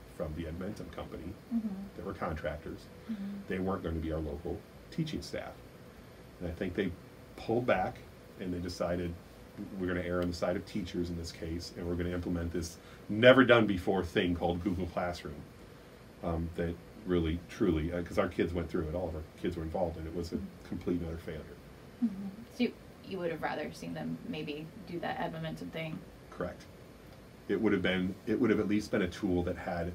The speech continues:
Speaker 1: a track record of some
Speaker 2: Mm-hmm.
Speaker 1: level of success. It would have been a medium that was, was tested, that was,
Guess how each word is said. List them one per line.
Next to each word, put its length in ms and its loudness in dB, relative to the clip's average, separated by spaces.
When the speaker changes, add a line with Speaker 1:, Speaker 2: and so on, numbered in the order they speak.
Speaker 1:
a 80 -4
track 320 -4
record 360 4
of 120 6
some 160 4
Speaker 2:
Mm-hmm. 80 4
Speaker 1:
level 240 6
of 80 0
success. 540 -4
It 120 2
would 120 2
have 80 2
been 420 4
a 80 -2
medium 640 2
that 160 0
was, 320 0
was 300 4
tested, 540 2
that 140 0
was, 380 0